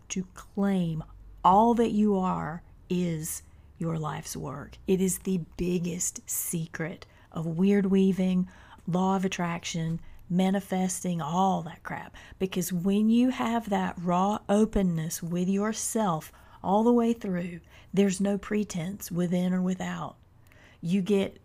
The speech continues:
real at a level that shit can't help but get better in your life and align for you to do the work that you're called to do.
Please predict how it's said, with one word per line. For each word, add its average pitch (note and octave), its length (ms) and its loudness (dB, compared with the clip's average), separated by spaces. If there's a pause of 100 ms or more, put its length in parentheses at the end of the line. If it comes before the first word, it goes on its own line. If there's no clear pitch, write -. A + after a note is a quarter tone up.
(120)
real F#3+ 760 2
at F3 180 -2
a F#3 60 4
level F3 560 -2
that F3 220 -8
shit - 360 -2
can't F3+ 360 -6
help - 640 -2
but E3+ 220 -6
get F3 200 -8
better E3 340 -6
in E3 140 -6
your F3+ 140 0
life F#3+ 560 -4 (240)
and F3 140 -2
align F3+ 560 0
for F#3 140 -6
you E3 220 -4
to E3 100 -6
do D#3+ 180 -6
the E3 100 -6
work D3+ 280 -8
that D#3+ 160 -10
you're E3 80 -8
called E3 320 -8
to F#3+ 100 -6
do. G#3 340 -6